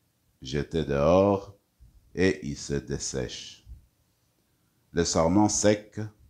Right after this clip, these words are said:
on les ramasse, on les jette au feu, et ils brûlent.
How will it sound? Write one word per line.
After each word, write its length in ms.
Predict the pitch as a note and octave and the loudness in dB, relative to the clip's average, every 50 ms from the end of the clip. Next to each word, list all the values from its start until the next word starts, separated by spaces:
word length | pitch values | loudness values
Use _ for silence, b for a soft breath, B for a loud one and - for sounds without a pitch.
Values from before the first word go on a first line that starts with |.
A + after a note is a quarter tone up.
| _ - | _ -8
on 120 | D2 D#2 C#2 | -6 -4 -2
les 100 | C#2+ D2 | -2 -2
ramasse, 720 | C#2 D2 C#2+ C#2+ C#2+ D#2+ F2+ F#2+ - - - - - F#2+ G2 G2 _ _ _ _ _ _ _ | 0 0 -2 0 0 0 0 0 -2 -4 -8 -10 -10 -12 -14 -14 _ _ _ _ _ _ _
on 100 | - D#2+ | -6 -4
les 160 | D2+ C#2 D2 | -4 -2 -4
jette 300 | C#2+ C#2 E2 E2+ D#2+ - | -6 -2 -4 -4 -4 -4
au 80 | C#2 C2 | -10 -10
feu, 480 | - - - F2 G2 G2+ A2 A#2+ - _ _ _ _ _ _ _ _ _ | -10 -10 -6 -4 -4 -4 -6 -8 -16 _ _ _ _ _ _ _ _ _
et 160 | - - C2+ B1+ | -12 -10 -10 -10
ils 140 | A#1+ A1 | -10 -12
brûlent. 480 | - - - D2 C2 A1+ G1+ - - | -14 -12 -8 -8 -8 -8 -10 -14 -20